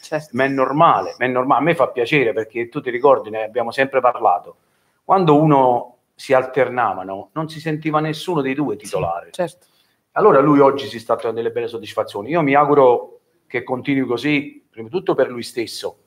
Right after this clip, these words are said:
Speaker 2: perché poi l'ha dimostrato, se-, questo è uno che ha giocato e ha vinto anche qualche campionato, eh, non è che non ha vinto qualche campionato, ha dimostrato il valore suo.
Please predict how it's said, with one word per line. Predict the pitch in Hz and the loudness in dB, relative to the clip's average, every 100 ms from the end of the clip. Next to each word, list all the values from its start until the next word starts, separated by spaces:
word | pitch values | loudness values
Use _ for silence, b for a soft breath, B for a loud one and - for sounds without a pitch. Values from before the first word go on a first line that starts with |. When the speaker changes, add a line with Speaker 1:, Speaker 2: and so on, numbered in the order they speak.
| _ _ _ _ - | _ _ _ _ -4
Speaker 2:
perché | 107 - | -2 -2
poi | 113 131 | 2 2
l'ha | 104 | 2
dimostrato, | 104 117 117 - 104 90 | 0 -4 -2 0 0 0
se-, | - 113 - | -4 -8 -4
questo | 127 - | -6 -4
è | 107 | -4
uno | 113 | -4
che | 101 | -2
ha | 104 | -2
giocato | 101 104 120 135 131 117 | -2 2 2 4 2 -2
e | 117 | -2
ha | 104 | -6
vinto | 110 104 | -6 -6
anche | 107 113 | -4 -2
qualche | 104 101 104 | -4 -4 -4
campionato, | 113 101 107 117 - 92 | -4 -4 0 0 0 -6
eh, | 101 - | -10 -8
non | 113 | -6
è | |
che | 104 | -6
non | 101 | -8
ha | |
vinto | 95 98 | -8 -8
qualche | 101 92 95 | -8 -10 -14
campionato, | 98 104 90 85 b b b b | -12 -8 -10 -10 b b b b
ha | 107 | -4
dimostrato | 104 110 107 - 135 101 | -4 -6 -4 2 2 2
il | 98 | -2
valore | 90 98 98 95 | -2 -2 -2 -4
suo. | 90 90 | -10 -14